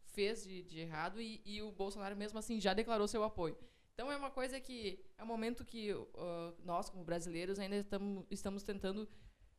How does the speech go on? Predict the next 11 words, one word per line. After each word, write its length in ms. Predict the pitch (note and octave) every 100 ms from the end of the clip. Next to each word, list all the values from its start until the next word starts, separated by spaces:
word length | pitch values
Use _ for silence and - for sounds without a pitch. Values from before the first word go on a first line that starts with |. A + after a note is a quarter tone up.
| -
entender 580 | G#3+ A3 A#3 G#3 A3+ C#4
como 260 | - A#3+ C4+
nos 180 | B3 G#3
posicionarmos 840 | A3 G3+ G3+ G3+ F3 G#3+ B3 G#3+
e 80 | G#3+
como 400 | G#3 G#3 A#3+ A3 - -
enfrentar 480 | G3+ G3+ G#3+ G#3 G#3
tudo 220 | G#3+ A3
isso, 320 | G#3+ G3 -
né, 300 | E3 D#3+ E3
Maria? 380 | F3 E3+ C#3+ C#3+